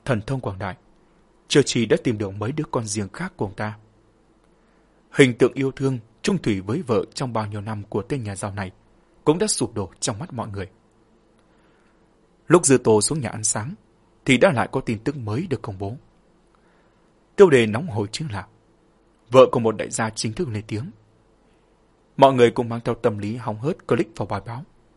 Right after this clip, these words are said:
nhưng cuối cùng lại phải thất vọng. Bà vợ đại gia lựa chọn tha thứ cho chồng mình.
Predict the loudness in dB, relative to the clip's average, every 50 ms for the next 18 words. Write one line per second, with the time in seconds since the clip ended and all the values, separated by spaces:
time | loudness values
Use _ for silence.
0 | _ _ _ _ _ _ _ _ _ 0 2 2 2 0 -2 -4 -4 -4 -4 -6
1 | -6 -6 -10 _ _ -6 -6 -6 -6 -8 -10 -10 -10 -14 -12 -10 -10 -10 -10 _
2 | _ _ _ _ _ _ _ _ _ _ _ _ -20 -20 -20 _ _ _ _ _
3 | 6 8 8 10 8 6 6 6 2 0 -2 -4 -6 -6 -4 -2 -2 -2 -2 -4
4 | -6 -6 -8 -10 -14 -12 -10 -10 -8 -8 -8 -8 -8 -6 -6 -6 -6 -6 -8 -10